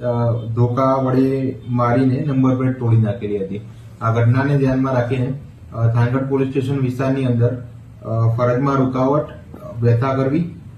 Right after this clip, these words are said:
અને મદદગારી કરવા બદલ ગુનો દાખલ કરવામાં આવેલો છે.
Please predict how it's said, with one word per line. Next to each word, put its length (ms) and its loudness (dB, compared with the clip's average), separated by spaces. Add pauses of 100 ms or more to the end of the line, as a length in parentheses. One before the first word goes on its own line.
અને 220 0
મદદગારી 720 2
કરવા 240 2
બદલ 320 2
ગુનો 300 4
દાખલ 280 0
કરવામાં 340 2
આવેલો 260 0
છે. 360 -4